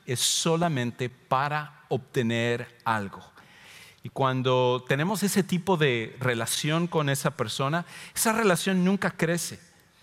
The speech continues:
porque es una donde, donde uno solamente está buscando obtener beneficio de la otra persona.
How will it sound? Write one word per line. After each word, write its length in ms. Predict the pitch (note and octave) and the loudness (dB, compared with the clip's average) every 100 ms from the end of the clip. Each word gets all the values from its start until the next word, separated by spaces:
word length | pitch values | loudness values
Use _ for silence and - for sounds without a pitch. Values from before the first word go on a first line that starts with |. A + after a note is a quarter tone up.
| _ | _
porque 400 | F#3+ F3+ G3 G#3+ | -2 2 4 4
es 560 | A#3+ - - - - - - | 2 0 -4 -10 -20 -14 0
una 300 | F#3 A3+ G#3+ | 2 4 4
donde, 560 | F#3 F3 E3+ D#3+ D#3+ - - - | 2 2 2 2 0 -6 -20 -4
donde 300 | D3+ E3+ F3+ | 2 4 2
uno 360 | F#3+ C#4 D4 | 2 2 4
solamente 540 | A#3 C4 B3 A3+ A3+ G#3 | 2 4 4 2 0 0
está 160 | - | 0
buscando 640 | G3 G3 - G#3+ G#3+ G3 | 0 0 0 0 2 0
obtener 800 | F3+ D#3 - D#3 D3+ D#3+ B2+ C3+ - - - - | 0 -2 0 0 4 4 2 -2 -10 -20 -20 -8
beneficio 880 | C3+ C3 B2+ - D#3+ - B2 A2+ A2 - _ - | -2 0 0 -2 -4 -4 -4 -6 -8 -18 _ -6
de 160 | A#2 | 0
la 100 | A#2+ | 2
otra 260 | G#2+ G#2+ G#2 | 0 -2 -8
persona. 480 | - G2+ - E2+ | -8 -8 -10 -14